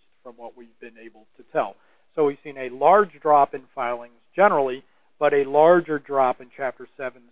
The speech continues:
than Chapter thirteens. So what does that, w-, w-, uh, uh, uh, what does that give us, uh, a, a, in order to think about means testing? Well, there's three different things going on with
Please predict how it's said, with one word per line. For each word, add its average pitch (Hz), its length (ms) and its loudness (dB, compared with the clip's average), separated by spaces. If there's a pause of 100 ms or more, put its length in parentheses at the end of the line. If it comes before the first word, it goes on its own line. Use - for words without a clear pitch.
than 117 100 -20 (140)
Chapter 113 340 -16 (120)
thirteens. 117 380 -20 (640)
So 233 80 -12
what 254 140 -4
does 240 160 -8
that, 175 240 4 (320)
w-, 185 280 -14
w-, 202 240 -16
uh, 160 340 4
uh, 170 40 -2
uh, 160 560 0
what 202 140 2
does 170 160 -2
that 170 320 4
give 151 180 -2
us, 143 200 0 (440)
uh, 131 280 -2 (100)
a, 143 60 -10
a, 131 760 -16
in 156 60 -16
order 143 240 -4
to 123 120 -20
think 156 160 -14
about 127 320 -6 (100)
means 135 200 -20 (120)
testing? - 360 -20
Well, 165 160 0
there's 156 180 -2 (360)
three 233 140 -6
different 185 360 -2
things 160 280 -10
going 139 220 -10
on 127 180 -10
with 120 100 -20